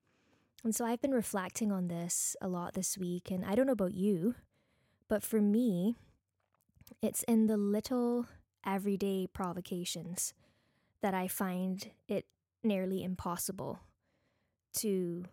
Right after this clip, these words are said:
kill my flesh and to say no to sin. Um, Elizabeth Prentice expresses it well in her book, Stepping Heavenward. Um, for any of you who haven't read it, that's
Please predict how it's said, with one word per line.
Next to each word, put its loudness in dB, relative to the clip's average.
kill 0
my -2
flesh -8
and 0
to -4
say -2
no -2
to -12
sin. -6
Um, -8
Elizabeth 0
Prentice -2
expresses -4
it -4
well 0
in -2
her -2
book, -4
Stepping -4
Heavenward. -2
Um, -8
for 0
any 0
of -2
you 0
who 2
haven't -2
read -4
it, -2
that's -6